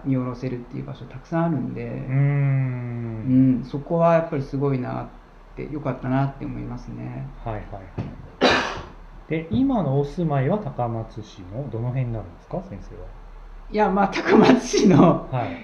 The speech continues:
Speaker 1: まあ、西の方です。
Speaker 2: 西の方、
Speaker 1: はい。
Speaker 2: 西の方ですけど、
Speaker 1: <laughs>
Speaker 2: はい。なんかその辺で感じる良さってどんなことですか？西の方。
Speaker 1: あー、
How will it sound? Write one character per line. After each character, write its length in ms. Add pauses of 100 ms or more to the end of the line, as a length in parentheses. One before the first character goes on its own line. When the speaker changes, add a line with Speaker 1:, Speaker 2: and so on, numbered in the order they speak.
(160)
Speaker 1:
ま 100
あ、 20
西 260
の 120
方 200
で 100
す。 100
Speaker 2:
西 40
の 100
方、 280
Speaker 1:
は 200
い。 40
Speaker 2:
西 200
の 60
方 40
で 140
す 60
け 140
ど、 180
Speaker 1:
<laughs> 680
Speaker 2:
は 160
い。 80 (320)
な 80
ん 20
か 80
そ 140
の 120
辺 200
で 420
感 260
じ 100
る 220
良 120
さ 140
っ 20 (380)
て 60
ど 100
ん 80
な 80
こ 120
と 60
で 60 (120)
す 80
か？ 60 (240)
西 100
の 60
方。 60
Speaker 1:
あ 1300
ー、 40